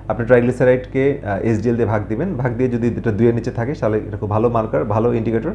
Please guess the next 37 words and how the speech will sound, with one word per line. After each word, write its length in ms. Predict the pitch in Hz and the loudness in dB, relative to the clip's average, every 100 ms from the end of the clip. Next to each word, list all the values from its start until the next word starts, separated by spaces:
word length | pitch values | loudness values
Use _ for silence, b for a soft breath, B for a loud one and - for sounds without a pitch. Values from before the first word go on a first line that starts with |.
| - | -4
এবং 200 | 101 104 | -4 -4
যদি 100 | 107 | -4
ছয়ের 260 | 104 123 117 | -2 0 0
উপরে 180 | 101 117 | -2 -4
থাকে 180 | 143 | -4
তাহলে 260 | 147 107 98 | -2 -2 -4
আপনার 200 | 92 95 98 B B - | -4 -6 -8 B B -4
অনেক 180 | 104 95 | -2 2
রিস্কে 300 | 101 - 101 | 0 0 -2
আছেন, 280 | 87 - 87 | -2 -4 -8
অর্থাৎ 220 | 95 113 | -4 -2
হার্ট 180 | 107 107 | 0 0
অ্যাটাক 240 | 104 104 101 | 0 0 -2
বা 100 | 98 | -2
হার্ট 180 | 107 98 | 0 0
ডিজিজের 340 | 98 98 101 | -4 -2 -2
অনেক 140 | 98 | -2
রি-, 300 | 92 90 - | -4 -6 -6
ঝুঁকিতে 320 | 92 101 92 85 | -6 -4 -2 -2
আছেন। 260 | - 151 - B B B B | -4 -8 -10 B B B B
তো 260 | 113 110 101 | 0 4 2
এটা 220 | 110 120 | 2 0
আপনারা 300 | 117 120 113 | 0 2 0
দেখতে 240 | 107 98 110 | 0 -4 -2
পারেন। 260 | 117 185 - B B 98 | -2 -4 -10 B B -4
আহ, 300 | 98 95 95 | 0 2 4
তবে 240 | 131 151 | 2 2
দিন 220 | 117 120 | 0 -2
শেষে 240 | 131 147 127 | -2 -4 -2
যেটা 200 | 120 117 | 0 0
কথা, 240 | 107 139 | 0 -4
সেটা 180 | - 120 | -6 -6
হচ্ছে 200 | 117 120 | -4 -4
ট্রাইগ্লিসারাইডটা 600 | - 113 120 127 123 127 | 0 0 2 0 2 0
কমিয়ে 280 | 123 120 120 | 0 0 0
রাখা 180 | 113 117 | 0 0
উচিত। 200 | 113 | -2